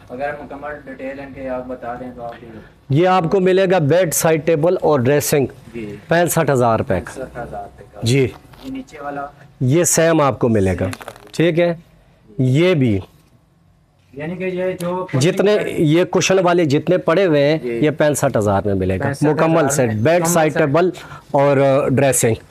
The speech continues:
Speaker 1: सही।
Speaker 2: ये जुनैद भाई Chester style इसको बोलते हैं, cushion bed है ये।
Speaker 1: सही।
Speaker 2: ये सिर्फ bed आपको मिलेगा थर्टी फ़ाइव थाउजेंड का।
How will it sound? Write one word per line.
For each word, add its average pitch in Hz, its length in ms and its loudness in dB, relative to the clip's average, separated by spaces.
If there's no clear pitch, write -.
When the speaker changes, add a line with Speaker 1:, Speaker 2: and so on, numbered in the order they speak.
Speaker 1:
सही। - 500 -6
Speaker 2:
ये 170 120 2
जुनैद 151 360 2
भाई 165 160 2
Chester 165 380 -2
style 151 360 2
इसको 143 240 -2
बोलते 127 420 2
हैं, 147 200 0
cushion 139 340 0
bed 110 260 0
है 92 200 -2
ये। 87 80 -4
Speaker 1:
सही। 98 540 -12
Speaker 2:
ये 147 160 2
सिर्फ 165 280 0
bed 147 300 0
आपको 147 300 0
मिलेगा 139 600 2
थर्टी 135 300 -2
फ़ाइव 123 360 0
थाउजेंड 87 280 -4
का। - 120 -20